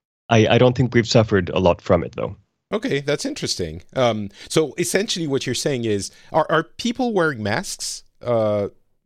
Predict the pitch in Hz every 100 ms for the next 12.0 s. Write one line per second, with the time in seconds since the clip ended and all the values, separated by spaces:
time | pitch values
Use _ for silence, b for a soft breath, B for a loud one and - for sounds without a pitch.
0 | _ - 107 - 107 104 92 92 - 95
1 | 92 - 90 87 - 90 - 87 131 202
2 | _ _ _ _ _ _ _ - 104 -
3 | - _ _ - B B B - 226 -
4 | - 196 220 - 220 160 185 175 - 127
5 | 117 131 147 147 151 226 254 196 147 120
6 | 165 107 95 127 _ _ _ _ _ _
7 | _ 113 131 156 196 - 143 127 110 -
8 | 190 269 214 - - 123 107 90 _ 95
9 | 113 104 - 101 98 156 226 120 131 120
10 | 147 139 117 113 120 110 117 135 - 120
11 | 120 113 117 156 - 101 110 104 98